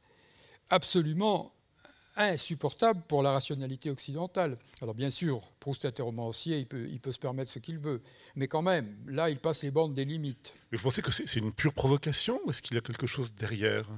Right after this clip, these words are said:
Speaker 1: Eh bien non, ce n'est pas une pure provocation. Parce que si c'était une pure provocation, ça voudrait dire que toute l'œuvre est du bluff.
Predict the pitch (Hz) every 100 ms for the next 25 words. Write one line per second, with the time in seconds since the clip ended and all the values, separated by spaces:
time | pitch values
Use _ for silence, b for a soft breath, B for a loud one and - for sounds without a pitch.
0 | - 135 147 151 175 139 110 B B B
1 | - 147 135 127 180 156 139 120 135 123
2 | 127 117 - 117 123 139 147 185 170 196
3 | 220 202 170 214 214 190 165 151 147 -
4 | 208 180 143 143 139 139 165 - 139 170
5 | 156 165 135 131 120 117 117 143 - -